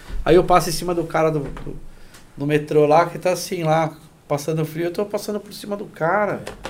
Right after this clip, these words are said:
E não é isso que Cristo, eu, eu vi todas as passagens que você vê de, de Jesus, ele não, não,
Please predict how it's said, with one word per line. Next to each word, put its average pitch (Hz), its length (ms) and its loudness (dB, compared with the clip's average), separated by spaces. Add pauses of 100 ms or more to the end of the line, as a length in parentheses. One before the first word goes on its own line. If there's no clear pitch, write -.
(2000)
E 208 40 -6
não 262 120 0
é 359 140 2
isso - 160 0
que 196 100 -6
Cristo, - 340 -4
eu, 190 320 0
eu 254 280 6
vi 190 260 -8
todas 240 320 2
as 247 80 2
passagens 180 380 2
que - 60 -10
você 165 140 0
vê 156 160 2
de, 147 160 0
de 139 180 -6
Jesus, 143 400 -4
ele 285 100 -6
não, 403 120 -8 (140)
não, 180 220 -6